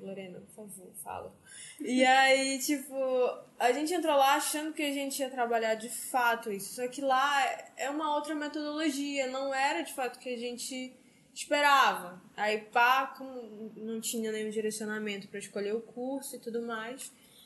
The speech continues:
E aí acabou que a gente, digamos, tomamos a vaga de, de, de duas pessoas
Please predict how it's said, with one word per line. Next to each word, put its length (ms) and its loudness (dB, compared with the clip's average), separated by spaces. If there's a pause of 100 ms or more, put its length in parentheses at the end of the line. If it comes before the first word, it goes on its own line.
(240)
E 180 4
aí 240 6
acabou 360 2
que 120 2
a 60 6
gente, 680 0 (540)
digamos, 380 2
tomamos 440 2
a 120 6
vaga 400 4
de, 260 -2
de, 240 -2
de 280 -6 (300)
duas 260 0
pessoas 720 -4